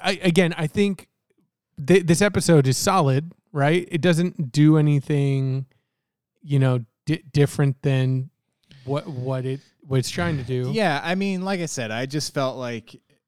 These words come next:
Speaker 2: it, it, I'd, s-, I've seen all of this before
Speaker 1: Mm-hmm.
Speaker 2: in the previous four episodes.
Speaker 1: Mm-hmm.
Speaker 2: So I just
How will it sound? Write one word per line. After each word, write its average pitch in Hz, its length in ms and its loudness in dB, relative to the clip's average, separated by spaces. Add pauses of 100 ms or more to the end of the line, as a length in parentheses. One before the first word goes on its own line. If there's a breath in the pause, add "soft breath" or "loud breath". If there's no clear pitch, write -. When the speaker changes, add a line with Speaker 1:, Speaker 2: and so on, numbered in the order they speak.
(160)
Speaker 2:
it, 135 260 -12
it, 139 180 -4 (220)
I'd, 143 300 -4
s-, - 200 -10
I've 131 280 -4
seen 139 400 -8
all 110 260 -6
of 87 100 -12
this 104 200 -12
before 107 320 -16
Speaker 1:
Mm-hmm. 131 400 0
Speaker 2:
in 113 140 -8
the 110 60 -8
previous 110 480 -6
four 104 360 -8
episodes. - 640 -14
Speaker 1:
Mm-hmm. 147 100 -10
Speaker 2:
So 98 500 -6 (300)
I 104 80 -16
just 107 320 -14